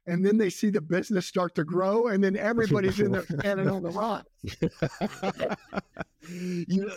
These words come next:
Speaker 3: it, it reminds me of the, the shoes that I had. This was, oh, this had to have been probably ten years ago. I was running marathons in these, uh, the Vibrams, you know, the toe shoes that were real popular for a, for a while.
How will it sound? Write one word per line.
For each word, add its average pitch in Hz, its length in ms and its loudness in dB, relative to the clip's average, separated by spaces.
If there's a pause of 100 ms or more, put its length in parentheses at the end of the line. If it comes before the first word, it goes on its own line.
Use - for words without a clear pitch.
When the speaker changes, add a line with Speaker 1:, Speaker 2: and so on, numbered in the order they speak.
Speaker 3:
it, 175 180 2
it 160 80 0
reminds 165 640 2
me 147 320 0
of 131 340 2
the, 110 300 2
the 110 160 0
shoes 156 440 0
that 127 120 0
I 98 160 -2
had. 123 160 -2
This 131 180 0
was, 180 260 0
oh, 104 140 0
this 107 240 -4
had 107 140 0
to 95 40 0
have 87 40 -4
been 87 180 0
probably 87 240 -2
ten 90 220 0
years 87 220 0
ago. 82 180 -2 (140)
I 104 140 0
was 101 200 -2 (160)
running 117 680 0 (100)
marathons 107 880 0
in 107 360 0
these, 95 400 -2
uh, 95 140 -2
the 90 140 -2
Vibrams, 110 560 -2
you 113 80 0
know, 98 80 2
the 87 100 -2
toe 113 220 -2
shoes 107 380 0
that - 120 -10
were 95 140 -8
real 101 220 -6
popular 107 460 -4
for 92 200 -4
a, 90 40 -6 (160)
for 95 120 -4
a - 20 -4
while. 98 340 -2